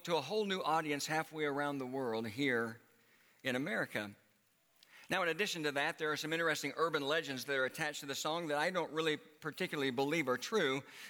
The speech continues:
But the most intriguing thing is that from the time it was first sung in that small Christmas Mass in that small French town in eighteen forty-seven,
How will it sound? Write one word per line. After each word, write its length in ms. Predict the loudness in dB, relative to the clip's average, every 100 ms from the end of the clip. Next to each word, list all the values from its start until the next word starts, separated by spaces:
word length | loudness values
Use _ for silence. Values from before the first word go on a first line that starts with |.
| -8
But 200 | -2 -2
the 40 | 0
most 280 | -2 -2
intriguing 480 | -4 -4 -2 0 0
thing 260 | 2 0 0
is 120 | 0
that 380 | 0 0 -2 -6
from 140 | -2
the 80 | -2
time 300 | 0 0 0
it 80 | 0
was 120 | -2
first 360 | 2 2 2 -2
sung 420 | 0 4 4 2 2
in 280 | 0 0 0
that 300 | 0 0 -2
small 400 | -8 -2 0 0
Christmas 440 | 0 -2 0 -2 0
Mass 340 | 2 2 0
in 120 | -2
that 180 | 0 -2
small 300 | -2 0 0
French 340 | 0 -4 -4
town 200 | 0 0
in 120 | 0 -2
eighteen 340 | -4 -4 -6
forty-seven, 720 | -2 -2 -2 0 0 0 -2